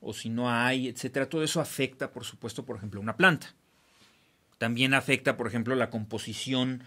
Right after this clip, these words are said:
de la, de la tierra, pues, si vamos a utilizar o si estamos, por ejemplo, fabricando, eh, un, una vasija,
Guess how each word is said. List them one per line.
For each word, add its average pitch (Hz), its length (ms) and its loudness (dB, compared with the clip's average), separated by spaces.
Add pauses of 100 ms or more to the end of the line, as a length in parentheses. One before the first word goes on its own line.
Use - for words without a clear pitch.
(300)
de 107 300 -4
la, 107 420 -2
de 113 120 -2
la 110 160 -2
tierra, 117 400 0
pues, - 300 -8 (280)
si 104 140 -10
vamos 113 320 -2
a - 20 0
utilizar 104 560 -4
o 87 120 -8
si - 100 -10
estamos, 107 300 -4
por - 140 -10
ejemplo, 104 260 -6
fabricando, 101 720 -4 (340)
eh, 101 400 -4
un, 107 480 -4 (100)
una 120 280 0
vasija, 123 600 0